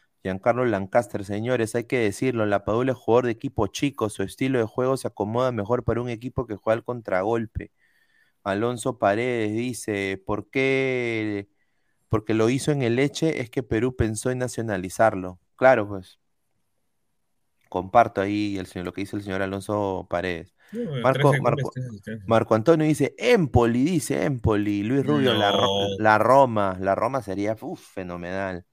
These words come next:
Speaker 2: ¿Pero crees que le va a quitar el puesto a, a, a Tammy Abraham o, o, o a Shoura-, Shou-, Shoumodourouf, algo así que, que
Speaker 1: Pero,
Speaker 2: se le
Speaker 1: hermano,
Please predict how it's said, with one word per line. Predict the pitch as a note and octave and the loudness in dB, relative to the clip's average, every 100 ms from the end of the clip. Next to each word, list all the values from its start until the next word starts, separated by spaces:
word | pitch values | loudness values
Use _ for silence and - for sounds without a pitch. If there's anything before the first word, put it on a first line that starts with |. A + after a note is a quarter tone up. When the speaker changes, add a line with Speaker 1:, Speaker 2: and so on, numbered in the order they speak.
| - | -12
Speaker 2:
¿Pero | G2+ G2+ F#2+ | -6 -6 -4
crees | A#2 B2+ | -2 -2
que | B2 | -2
le | G#2 | -2
va | G#2+ | 0
a | |
quitar | A2+ G#2+ A#2 | -2 -2 0
el | G#2 | -2
puesto | A#2+ A#2 - A#2 | -2 -2 0 0
a, | G2+ F#2+ F2+ - | 2 2 0 -6
a, | - F#2 F#2+ | -8 -8 -8
a | F#2+ | -6
Tammy | A2 A2+ A2+ A2+ | -2 0 2 2
Abraham | A2+ A2+ A2+ A2+ A2 | 2 0 2 0 0
o, | F#2 F2 | -4 -6
o, | E2+ F#2+ F2+ F2+ | -6 -6 -6 -4
o | F#2 | -2
a | F2+ F2+ | -2 -2
Shoura-, | - G#2+ G2 F#2+ - | -4 -4 -4 -4 -6
Shou-, | - G#2+ G2+ G2 - | -8 -6 -6 -8 -12
Shoumodourouf, | A2 G#2 G2 G2 F#2+ F#2+ G#2 D#3 - | -8 -4 -4 -4 -6 -6 -4 -6 -6
algo | F#2+ G#2 | -6 -6
así | - A2+ | -6 -6
que, | G2+ A2 | 0 4
que | |
Speaker 1:
Pero, | G#2 | 6
Speaker 2:
se | G2+ | 6
le | G2+ | 6
Speaker 1:
hermano, | A2+ A#2 A2 G#2 G2+ F#2+ | 4 4 2 4 2 0